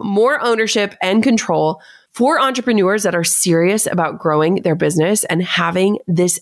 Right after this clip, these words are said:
asset that they own, it is a no-brainer and it is time to make the leap. If you're ready to dive deeper into this topic, I am hosting a free live class all about how to make your email list into your business's best profit growing friend.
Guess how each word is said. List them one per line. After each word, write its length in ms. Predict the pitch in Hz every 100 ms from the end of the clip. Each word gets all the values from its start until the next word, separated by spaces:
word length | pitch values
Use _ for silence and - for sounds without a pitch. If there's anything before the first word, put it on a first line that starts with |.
| -
asset 380 | 151 156 185 190
that 140 | -
they 120 | 160
own, 240 | - 165 180
it 220 | 226 233
is 240 | 240 233 -
a 220 | 233 226
no-brainer 840 | 208 190 190 190 180 170 165 156 -
and 140 | 170
it 100 | 170
is 180 | 170 -
time 400 | - 170 165 170
to 100 | 170
make 340 | 175 156 156 -
the 100 | 156
leap. 320 | 156 151 _ _ _ _ _ - -
If 160 | 208 196
you're 180 | 240 311
ready 240 | 311 311
to 240 | 277 269 202
dive 300 | 156 165 165
deeper 400 | 170 160 175 196
into 240 | - 170
this 140 | 170 170
topic, 480 | 156 - 185 208 - - -
I 140 | 190 220
am 140 | 269
hosting 560 | 262 220 214 196 190 196
a 200 | 170 160 -
free 420 | - 190 214 262
live 300 | - 180 180
class 380 | - 160 160 - _ _ -
all 300 | 190 262 339
about 280 | 277 208 180
how 80 | 196
to 60 |
make 200 | 190 185
your 100 | 196
email 240 | 180 170 165
list 240 | 175 175 -
into 340 | 247 254 262
your 140 | 247
business's 800 | 196 170 214 214 240 240 254 233 208
best 480 | 170 180 196 277 - -
profit 380 | - 190 208 185
growing 300 | 185 175 190
friend. 440 | - 143 147 208